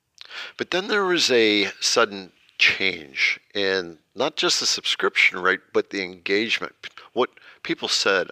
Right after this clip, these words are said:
on the, uh, channel in the comments. Why was that? And I can tell you why.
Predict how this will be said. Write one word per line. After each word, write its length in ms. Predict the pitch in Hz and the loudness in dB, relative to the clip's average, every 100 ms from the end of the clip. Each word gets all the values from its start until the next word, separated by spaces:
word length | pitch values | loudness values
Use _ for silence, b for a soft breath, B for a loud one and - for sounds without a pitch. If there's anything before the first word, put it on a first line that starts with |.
| - | -8
on 360 | 82 73 76 69 | -10 -8 -12 -18
the, 360 | 78 - 50 - _ B B B B B B B B _ _ _ _ _ 82 | -18 -18 -20 -20 _ B B B B B B B B _ _ _ _ _ -14
uh, 280 | 80 67 - - | -12 -12 -10 0
channel 400 | 113 98 78 - - | 2 2 0 -6 -16
in 80 | 95 | -14
the 80 | 80 | -10
comments. 600 | - 98 76 - - - - _ _ _ _ _ _ _ b b b b b - | -6 -6 -8 -10 -8 -8 -12 _ _ _ _ _ _ _ b b b b b -8
Why 200 | 117 143 | -6 -4
was 280 | 143 139 | -2 -2
that? 220 | - - - _ _ _ _ B B B B B | -4 -8 -16 _ _ _ _ B B B B B
And 100 | - | -2
I 60 | 107 | -2
can 140 | 110 | -2
tell 260 | 98 151 175 | -6 -2 -2
you 140 | 117 | -2
why. 320 | 67 58 - | -6 -12 -14